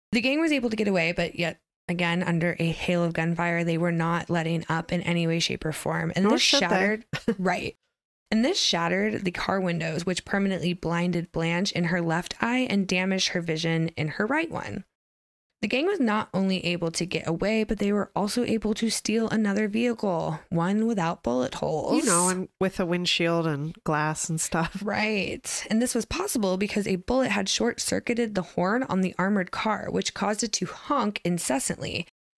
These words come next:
Speaker 1: And this, you guys, this led officers to believe that there was a s-, that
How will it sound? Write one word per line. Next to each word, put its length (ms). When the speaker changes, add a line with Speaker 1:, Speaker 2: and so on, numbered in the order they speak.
Speaker 1:
And 240
this, 400
you 80
guys, 460
this 360
led 220
officers 580
to 140
believe 420
that 140
there 160
was 200
a 80
s-, 300
that 220